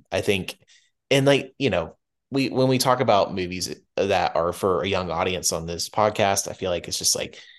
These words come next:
you know, we don't have to condescend to kids. Like, kids are intelligent. Kids can engage with material. Like, give 'em a cliffhanger.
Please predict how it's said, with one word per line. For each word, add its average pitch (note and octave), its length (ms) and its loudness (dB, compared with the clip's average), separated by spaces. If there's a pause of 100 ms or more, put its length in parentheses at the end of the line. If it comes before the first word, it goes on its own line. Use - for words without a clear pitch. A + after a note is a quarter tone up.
(320)
you A2 120 -2
know, E2+ 360 -4 (420)
we B2 120 0
don't D3+ 180 6
have C3 140 2
to B2+ 80 0
condescend G2+ 520 0
to F2+ 60 -8
kids. - 300 -10
Like, E2 160 -10
kids A#2+ 240 2
are G#2 120 2
intelligent. G2 580 -2
Kids G#2 240 0
can G2 160 -4
engage E2+ 300 -6
with - 160 -10
material. F2 500 -4 (220)
Like, G#2+ 240 -2
give C3+ 180 4
'em F3+ 80 4
a F3+ 60 6
cliffhanger. C#3+ 560 0